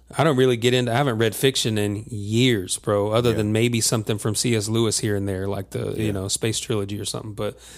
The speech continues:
Speaker 1: but I started reading, like, Star Wars expanded universe stuff and all kind of thing just to really nerd out and think about those storylines and stuff. And man, like, this year brought a lot of B S, but it also brought a lot of, like, new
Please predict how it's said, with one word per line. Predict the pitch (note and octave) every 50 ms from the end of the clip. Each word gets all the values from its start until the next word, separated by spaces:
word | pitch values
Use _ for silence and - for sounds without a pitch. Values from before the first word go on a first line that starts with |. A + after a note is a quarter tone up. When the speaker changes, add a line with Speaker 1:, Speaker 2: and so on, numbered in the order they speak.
| - - - - _ -
Speaker 1:
but | - G#2
I | G2+ A2
started | B2 - - C#3 B2 A2+
reading, | A2 A2+ A#2+ B2 A#2+ A#2+ A2+
like, | G#2+ G2 F2+
Star | - - - A#2+ A#2 A#2
Wars | A#2+ A2+ A2 A2 A2 G#2+ G#2 G#2 G2+ - - - - - -
expanded | - - - - - B2+ A#2+ A#2+ A2+ A2 G#2+
universe | A#2 B2 A#2+ A2+ A2+ A#2 A#2 A#2 A#2 -
stuff | - - C3+ B2 A#2 A2+ A#2 A#2 - -
and | A2+
all | A2 A2 A2
kind | - A#2 A2
of | G#2+
thing | - A#2+ A#2 A2+
just | G#2 A2 A2 - -
to | - A2
really | G2 G2+ A2 A#2+ A#2+ A#2+ A2+
nerd | A2+ A#2 A#2 A#2 A2
out | A2 A2 A2 A2 G#2+ - - - - - - - - - _ _ -
and | G#2+ G2+ G2+ G2 -
think | - A2+ G#2+
about | - A2 A2 A2 G#2+
those | A#2+ A2+ G#2 -
storylines | - B2+ A#2 A2 A2 A2 G#2+ G#2 G#2+ G#2+ G#2+ G#2+ G#2 G#2+
and | G#2+ -
stuff. | - - A#2+ A2+ A2 - -
And | A2 A2+
man, | A#2 A#2 A2 G2+ F#2+ F#2+ - - _ _ _ _ _ _ _ _
like, | B2+ A#2 G#2+ G2 G#2
this | B2 C3 B2+ -
year | C3+ B2+ B2 A2+
brought | G#2+ A2+ A2 A2 G#2+
a | G#2
lot | G2 G2+ G2+ G#2+ A2 G#2+
of | G#2+ G#2 G2+ G2+ - - _ _ _ _ _ _ _ _ _ - -
B | A#2 A2 A#2 A#2 A2
S, | G#2 G2 F#2 - - - - -
but | A#2 A2 A2+
it | G#2+ G#2
also | A2+ A2+ A2 - - A#2+
brought | G#2 G#2+ G#2+ G#2 G#2
a | G#2
lot | G2 G2+ G2+ G2 G2+ G#2
of, | G2+ G2
like, | G#2 G2+ G2 G2 G2 -
new | G2+ G2+ G#2 G#2+ G#2+ G#2+ G#2+ G#2+ G#2 G2+ G2+ G2+